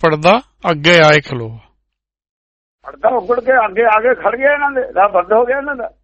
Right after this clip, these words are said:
Speaker 2: ਜੋ ਕਹਿੰਦੇ ਨੇ ਝੂਠ ਹੈ ਸਭ।
Speaker 1: ਠੀਕ ਹੈ ਜੀ। "ਸਤਿਗੁਰ ਕੀ ਜੇ ਸ਼ਰਣੀ ਆਵੈ, ਫਿਰ ਮਨੂਰੋਂ ਕੰਚਨ ਹੋਹਾ।"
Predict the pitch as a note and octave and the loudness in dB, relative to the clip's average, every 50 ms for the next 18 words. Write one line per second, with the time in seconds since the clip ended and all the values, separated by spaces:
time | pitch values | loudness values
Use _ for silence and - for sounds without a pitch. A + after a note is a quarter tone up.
0 | _ _ _ _ _ _ _ _ _ _ - D#3+ D#3 - F3+ G3 A#3 B3+ C4 C4 | _ _ _ _ _ _ _ _ _ _ -10 -10 -8 -4 -2 -2 -2 -2 -4 -6
1 | B3+ C4+ B3 E3 F#3 F#3 G3 G#3+ G3 F3+ C3+ G#2+ F#2 E2+ D2+ _ _ _ - B2+ | -6 -8 -10 -8 -8 -6 -6 -2 0 0 0 0 -2 -6 -14 _ _ _ -4 -4
2 | A2 F#2+ - _ _ _ _ _ _ _ _ _ _ _ _ _ _ _ _ _ | -4 -4 -8 _ _ _ _ _ _ _ _ _ _ _ _ _ _ _ _ _
3 | _ _ _ _ _ _ _ _ _ _ _ _ _ _ _ _ _ - _ - | _ _ _ _ _ _ _ _ _ _ _ _ _ _ _ _ _ -20 _ -12
4 | - D#3 D#3 C#3+ C3+ C3+ C#3+ C#3 B2+ B2+ B2+ A#2 A2+ _ _ _ _ _ _ _ | -8 -6 -6 -6 -6 -6 -6 -6 -6 -6 -8 -10 -16 _ _ _ _ _ _ _
5 | _ _ _ _ _ - - - E3 E3+ F3+ - A3 G3+ G3 G#3+ G#3+ G#3 G3 - | _ _ _ _ _ -10 -4 0 2 2 2 0 -4 -6 -4 -4 -4 -4 -4 -6
6 | - G#3 G3+ G3+ F#3+ F#3+ G3+ G3 E3+ - - F3 E3+ E3 E3+ F3+ F#3+ F#3 F3 D#3+ | -6 -4 -2 -2 2 2 2 2 2 2 0 0 0 0 0 0 0 2 2 2
7 | D3+ D3 C#3+ D3+ D3+ D3 C#3+ C#3 D3 E3 - _ _ _ _ _ _ _ _ _ | 2 2 2 2 2 4 4 2 0 -2 -8 _ _ _ _ _ _ _ _ _
8 | _ _ _ - - - E3+ E3+ E3+ E3+ D#3 D3+ A#2 A2 A2+ D3 C3+ C#3 C#3+ D#3 | _ _ _ -20 -10 -4 0 2 2 2 2 0 -2 -4 -6 -8 -4 -4 -2 -2
9 | D#3+ E3 E3+ F3 F3 F#3 F3 D3+ A2+ - _ _ _ _ _ _ - D#3+ D#3+ D#3+ | -2 -2 -2 -2 0 0 0 0 -2 -6 _ _ _ _ _ _ -4 -2 -2 -2
10 | D#3+ - - F#3 F3 D#3+ C#3+ C3 B2 A#2 A#2 A2+ A2 | -2 -2 -2 0 0 0 -2 -4 -6 -6 -6 -8 -8